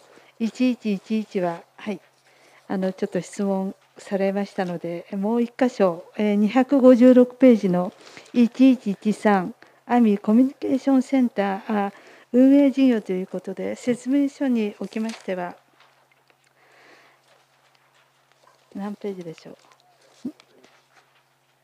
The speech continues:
二百二十ページにございますけれども、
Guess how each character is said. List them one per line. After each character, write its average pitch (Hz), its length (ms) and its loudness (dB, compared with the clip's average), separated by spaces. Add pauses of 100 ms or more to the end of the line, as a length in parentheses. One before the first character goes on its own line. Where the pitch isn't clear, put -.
(480)
二 214 140 -4
百 254 300 -2
二 233 160 6
十 254 120 4
ペ 302 220 2
ー - 20 2
ジ 226 160 0
に 180 280 -2
ご 208 140 2
ざ 220 140 2
い 226 60 2
ま 240 100 0
す - 80 -20
け 185 120 -2
れ 180 80 -2
ど 175 100 -8
も、 180 240 -8